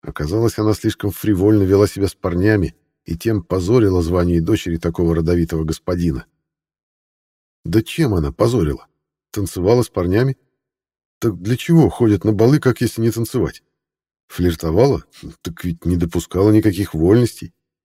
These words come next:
Что бы там кто ни говорил. И, кстати, кто это всё на неё наговаривал? Скорее всего, сестрица Ойна, завистливая и мерзкая тварь. Это её месть за то, что Киран из клана Пантеры, наследник клана, выбрал её, Яру, для танцев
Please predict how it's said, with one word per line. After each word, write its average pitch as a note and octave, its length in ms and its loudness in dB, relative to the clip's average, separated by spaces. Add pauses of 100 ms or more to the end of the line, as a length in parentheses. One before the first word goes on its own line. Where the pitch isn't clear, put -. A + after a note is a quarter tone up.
(220)
Что F#2 260 -4
бы G#2+ 120 2
там A2 180 0
кто G#2 180 0
ни G#2+ 100 4
говорил. A2 500 4 (1500)
И, - 80 -8
кстати, - 480 -6 (480)
кто - 180 -2
это C#3 160 0
всё - 160 -8
на B2+ 80 -2
неё B2+ 240 2
наговаривал? A#2 680 0 (840)
Скорее A2+ 380 -4
всего, A2+ 280 0
сестрица A2 720 -4
Ойна, G#2 480 2 (460)
завистливая D#2+ 760 -2
и D#2 40 0
мерзкая F#2 460 0
тварь. F#2 380 0 (1120)
Это A#2 260 0
её G#2+ 280 6
месть G#2+ 340 6
за F#2+ 160 -2
то, A2+ 160 2
что F#2+ 180 -2
Киран A2 480 2
из F#2 100 -2
клана F2 340 0
Пантеры, E2+ 540 0
наследник F2 560 -2
клана, F2 360 0
выбрал G2+ 340 2
её, G2 400 4
Яру, F2 420 2
для D#2+ 180 -2
танцев G2+ 560 -2